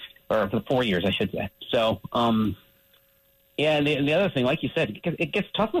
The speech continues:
from there, right? It's, you know, you turn, you turn to week two, and it's, uh, the Washington Commanders, and, uh, that's a team that can kinda go in any direction. And then you go to Miami in week three, and it kinda,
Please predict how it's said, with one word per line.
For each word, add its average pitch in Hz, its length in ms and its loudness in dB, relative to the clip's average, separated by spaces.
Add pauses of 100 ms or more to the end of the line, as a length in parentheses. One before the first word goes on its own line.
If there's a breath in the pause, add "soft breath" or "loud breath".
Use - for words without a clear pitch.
(100)
from 120 180 2
there, 85 280 -2
right? 120 260 0
It's, - 220 -4 (800)
you 147 80 0
know, 139 40 2
you 127 80 -2
turn, 151 260 0 (260)
you 131 260 -2
turn 160 240 0
to 143 80 2
week 131 320 0
two, 147 260 2
and 113 120 0
it's, - 180 -6
uh, 104 240 2 (400)
the 120 40 -2
Washington 123 480 0
Commanders, 117 640 0
and, 110 220 2
uh, 104 100 4
that's 120 200 0
a - 40 -16
team 123 200 -2
that 95 100 -4
can 104 140 -2
kinda 107 260 0
go 110 200 2
in 110 60 2
any 107 120 0
direction. 107 500 0
And 110 100 2
then 107 60 2
you 110 80 2
go 110 120 2
to 104 60 4
Miami 107 460 0
in 98 100 -2
week 107 240 -4
three, 110 280 0
and 98 100 2
it 95 140 -4
kinda, 107 260 0